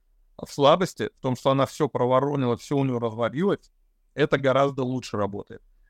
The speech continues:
Вы тем самым, вот если говорить на архетипическом глубинном уровне, а, доказываете, что она и никакая не власть, это самозванец. Вы лишаете ее поддержки базового избирателя. Если вы вот этот дискурс навяжете,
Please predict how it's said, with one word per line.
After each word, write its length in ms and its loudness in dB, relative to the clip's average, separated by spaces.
Вы 220 -2
тем 160 2
самым, 420 4
вот 160 -4
если 220 -6
говорить 280 -2
на 340 -2
архетипическом 720 -6
глубинном 480 -2
уровне, 320 -2
а, 280 -2
доказываете, 520 0
что 160 0
она 160 0
и 60 -4
никакая 400 -2
не 120 -2
власть, 320 -2
это 240 -2
самозванец. 800 0
Вы 260 2
лишаете 580 2
ее 200 -2
поддержки 560 -2
базового 500 0
избирателя. 500 -2
Если 380 -2
вы 300 0
вот 160 -2
этот 220 -2
дискурс 540 -10
навяжете, 640 0